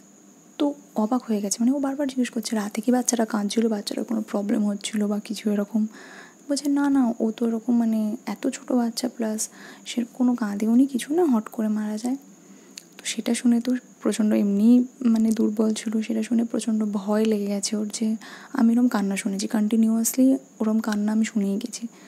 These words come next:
তো বলছে, "এটা কী করে সম্ভব? আমরা সবাই ঘরে ছিলাম।" তো সে মেয়েটা বলছে, "না, আমি শুনেছি, আর, উম, আমি স্পষ্ট শুনেছি দু তিনবার, আহ, এরকম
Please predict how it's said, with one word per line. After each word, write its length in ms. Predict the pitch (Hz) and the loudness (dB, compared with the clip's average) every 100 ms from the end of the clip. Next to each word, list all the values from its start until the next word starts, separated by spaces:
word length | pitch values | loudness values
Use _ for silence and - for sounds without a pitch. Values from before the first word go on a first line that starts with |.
| - - - - | -20 -20 -20 -20
তো 60 | - | -14
বলছে, 160 | 302 311 | -2 2
"এটা 100 | 294 | 4
কী 100 | 277 | 4
করে 160 | 254 | 2
সম্ভব? 280 | 247 240 220 | 2 2 2
আমরা 180 | 220 226 | 2 0
সবাই 380 | 226 214 208 226 | 0 0 2 2
ঘরে 280 | 220 208 208 | 2 2 0
ছিলাম।" 380 | - 208 214 226 - - - - - - - - - - - - - - - | 0 -2 -2 -4 -10 -20 -20 -20 -18 -14 -14 -16 -20 -20 -20 -20 -20 -8 0
তো 440 | 254 254 247 254 - - - - - | 2 4 2 0 -6 -18 -20 -20 -6
সে 180 | - 254 | 2 6
মেয়েটা 260 | 247 240 | 6 6
বলছে, 260 | 247 247 247 | 4 2 6
"না, 260 | 226 226 233 | 6 6 6
আমি 180 | 233 | 6
শুনেছি, 640 | 240 - 220 226 233 254 254 | 6 4 4 6 4 2 2
আর, 380 | - 214 208 214 - | 2 -2 0 -4 -4
উম, 240 | 233 208 208 | -4 -2 -2
আমি 180 | 233 247 | 2 2
স্পষ্ট 460 | 247 - 226 - 294 | 2 0 -2 -2 -6
শুনেছি 440 | 277 226 208 - | 0 2 2 -2
দু 160 | 196 233 | -2 -2
তিনবার, 480 | - 247 247 220 - - - - - - - - | 6 8 8 6 0 -10 -20 -20 -18 -20 -20 -10
আহ, 300 | - 208 202 | -4 -2 -2
এরকম 340 | 202 202 208 | -2 -2 0